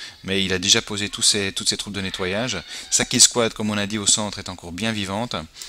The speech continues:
avec sa reine qui a encore la capacité, qui a encore full life. Voilà, et alors les cochons, ils vont tomber juste trop court, hein, à cause de cette bombe qui reste ici, pour aller chercher, euh, les deux dernières défenses. Pas grave.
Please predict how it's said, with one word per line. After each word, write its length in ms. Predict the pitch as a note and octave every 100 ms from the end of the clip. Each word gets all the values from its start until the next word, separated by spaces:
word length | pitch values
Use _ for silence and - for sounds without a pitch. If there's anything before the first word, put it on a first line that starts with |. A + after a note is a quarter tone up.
| -
avec 220 | - F2
sa 160 | - G2
reine 240 | G#2+ G#2+
qui 140 | G2+ G2
a 40 |
encore 180 | F#2+ G2
la 80 | G2
capacité, 560 | G2+ G2+ - G2 G#2
qui 120 | G2 F#2+
a 60 |
encore 260 | F2+ - E2
full 260 | - A#2 G2
life. 300 | G2+ A#2+ - D2+ _ - - - - - - - - - - - -
Voilà, 260 | E2 F2 E2
et 80 | -
alors 160 | F2 E2+
les 120 | G#2+
cochons, 360 | A2 - A2 A#2
ils 80 |
vont 120 | G2 F#2+
tomber 240 | G2 F2+
juste 320 | E2+ B2 B2+
trop 180 | - C3
court, 340 | - A#2+ B2
hein, 160 | G#2 F2+ E2
à 80 | F#2+
cause 180 | - G2+
de 80 | F#2+
cette 200 | - F2+
bombe 360 | F#2+ A2 F2 D#2 -
qui 100 | -
reste 280 | F2+ G2+ -
ici, 280 | - - G#2+ - - - - - - -
pour 140 | -
aller 100 | F#2
chercher, 360 | F#2 - - G2
euh, 240 | F2 D#2+ C2 - -
les 140 | F#2
deux 140 | F2
dernières 280 | F#2 F2+ E2+
défenses. 440 | E2 - G2 B2+ E2+ - - - - _
Pas 100 | -
grave. 420 | G2+ E2+ G#2+ F#2